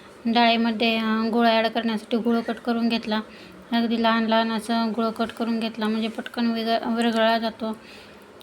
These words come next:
अशा पद्धतीने करून घेतला होता. डाळ बघा माझी अगदी किती पिवळसर मस्त अशी दिसते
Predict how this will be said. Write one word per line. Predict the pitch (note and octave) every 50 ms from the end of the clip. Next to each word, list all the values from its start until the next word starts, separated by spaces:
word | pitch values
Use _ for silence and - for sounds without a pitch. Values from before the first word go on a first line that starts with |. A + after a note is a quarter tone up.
| - - - - - A#3+
अशा | A3+ A3 - A#3
पद्धतीने | A3+ B3 A#3+ G#3+ A#3+ A3+ A3+ A#3 A#3 A3+ A#3 G#3+ G3+ - - - - - - - - - - - - - - - - - - - -
करून | B3+ A#3+ A#3+ A3+ A3+
घेतला | A3 A#3 A#3 - A#3 A3
होता. | G#3+ A3+ A3+ A#3
डाळ | A3 A#3 A#3+ A#3+ A#3+ A#3+ A#3+
बघा | A#3+ A#3+ A#3+ A#3+
माझी | A#3+ A#3+ A#3 A3+
अगदी | A3+ A3+ A3 G#3+ A3+
किती | - - B3 - -
पिवळसर | - - A#3+ A#3 A3+ A3 G#3+ - A#3 A3+ A3
मस्त | A3+ A3+ A3+ A3+ - - - -
अशी | A#3 A3+ G#3+ - A#3+
दिसते | A3 C4 A#3 - - - A3 G#3 G#3 - - - -